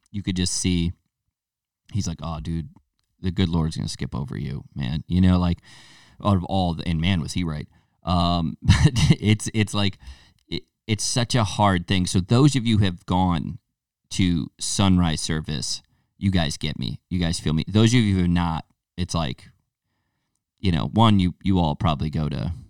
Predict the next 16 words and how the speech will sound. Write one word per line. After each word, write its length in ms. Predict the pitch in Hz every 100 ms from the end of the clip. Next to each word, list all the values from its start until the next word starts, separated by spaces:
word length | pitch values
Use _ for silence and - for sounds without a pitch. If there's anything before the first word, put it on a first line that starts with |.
| _ _ _ _
you'll 140 | 92
probably 300 | 85 82 78
go 120 | 73 58
to 80 |
hell. 340 | 90 65 73 - _
But, 140 | 95
I 80 | 92
mean, 160 | 95 92
that's 260 | 95 -
not 300 | 101 92 87
me 240 | 87 98 120
saying 340 | - - -
it. 160 | - -
That's, 420 | 82 78 - -
you 100 | 101
know, 80 | 85